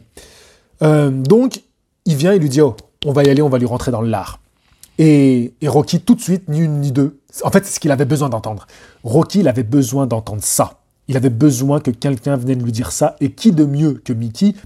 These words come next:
Mickey qu'il était allé voir, à qui il lui avait demandé de boxer, qui vient lui dire ça. C'est tout ce qu'il avait besoin d'entendre. Et il dit, « On y va. » Il y a cette scène qui est belle. Il se retourne vers sa femme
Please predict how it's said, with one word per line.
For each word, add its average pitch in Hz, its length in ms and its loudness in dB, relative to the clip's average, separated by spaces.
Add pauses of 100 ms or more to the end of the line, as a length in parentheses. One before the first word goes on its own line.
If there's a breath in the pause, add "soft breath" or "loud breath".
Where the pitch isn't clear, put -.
Mickey 143 300 -4
qu'il 139 160 0
était 123 180 0
allé 113 180 0
voir, 151 340 2
à 123 40 -10
qui 123 140 -10
il 120 100 -4
lui 120 140 -2
avait 120 160 -6
demandé 170 640 2 (200 soft breath)
de 135 80 -2
boxer, 135 460 -4 (560)
qui 135 160 -4
vient 165 180 4
lui 180 120 4
dire 139 180 -2
ça. - 240 -6 (320)
C'est - 380 -8
tout 269 100 6
ce - 80 2
qu'il 156 140 -2
avait 135 100 -2
besoin 120 140 -6
d'entendre. 113 420 -10 (300)
Et 127 100 -4
il 123 40 0
dit, « 113 220 -6 (200)
On 160 120 4
y 127 120 -2
va. » 107 220 -4 (760)
Il - 20 -10
y 131 40 2
a 117 40 2
cette - 180 0
scène 190 220 2
qui 131 120 0
est 120 40 0
belle. 143 380 2 (320 loud breath)
Il 117 60 -6
se - 100 -4
retourne 160 380 0
vers 135 160 -4
sa 104 120 -6
femme 143 380 -2